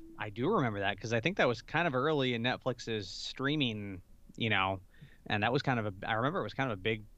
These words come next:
thing. It's like, "Whoa, a movie like that's going to Netflix?" That's a, and nowadays it feels like, "Oh, yes, okay, uh, Crouching Tiger, Hidden Dragon sequel going to Netflix? Uh, sure."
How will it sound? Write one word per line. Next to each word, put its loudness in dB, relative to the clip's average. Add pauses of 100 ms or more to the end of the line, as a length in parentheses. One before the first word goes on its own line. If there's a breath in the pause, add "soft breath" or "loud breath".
(280)
thing. 0
It's -4
like, -4
"Whoa, 2 (180)
a -2
movie 2
like 2
that's -2
going -4
to -12
Netflix?" -2
That's -2
a, -4
and -6 (400)
nowadays 4
it -12
feels -6
like, -6 (400)
"Oh, -4
yes, 0
okay, -2
uh, -8 (280)
Crouching 0
Tiger, 2 (220)
Hidden -2
Dragon 2
sequel 0
going 2
to 2
Netflix? 0
Uh, -10 (200)
sure." 4